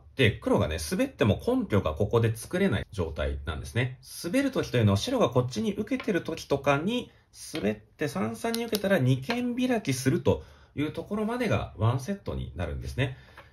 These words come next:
え、これでじゃあ白が挟んできたら、三三で根拠を作るという、この左右がね、見合いになって、必ず黒が根拠を作れる状態になっているというのが、この滑りの意味なんですね。で、この一間飛びする打ち方はですね、これは定石として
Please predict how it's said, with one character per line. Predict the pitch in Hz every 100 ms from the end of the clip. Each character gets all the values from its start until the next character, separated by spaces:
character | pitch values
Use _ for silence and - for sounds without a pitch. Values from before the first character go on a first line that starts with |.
| _
え、 | 131
こ | 165
れ | 185
で | 202
じ | 196
ゃ |
あ |
白 | - 208
が | 190 196
挟 | - - 220
ん | 220 208
で | 180
き | -
た | 196 196
ら、 | 247 247 - -
三 | - 135 123
三 | - 123
で | 147
根 | 202 143 101
拠 | 82
を | 67
作 | 69 -
る | 76
と | - - - - - _
い | 117
う、 | 110
こ | 110
の | 107
左 | 107 -
右 | 285 123
が | 78
ね、 | 80
見 | 90 151
合 | 226
い | 240
に | 233
な | 208 220
っ | - _ -
て、 | 214 123 - - _
必 | 165 202
ず | 208
黒 | 214 226
が | 107
根 | 175 170
拠 | -
を | -
作 | -
れ | 143
る | 165 90
状 | 80 73
態 | 67
に | 65 65 -
な | 82
っ | 71
て | 76
い |
る | 69
と | - -
い | 107
う | 90
の |
が、 | 165
こ | 202
の | 104 73 - -
滑 | 90
り | 80
の | 76 67
意 | -
味 | 82
な | 65
ん |
で | 67
す | -
ね。 | 104 123 - _ _ -
で、 | 165
こ | 165
の | 165 -
一 | 175 _
間 | 320
飛 | 311 143
び | 107 87
す | -
る | 90
打 | 85
ち | -
方 | 101 85
は | 67
で | 65
す | -
ね、 |
こ | - 247
れ |
は | 269 214
定 | 165
石 | 208 202 196
と | 165
し | -
て | 139 - -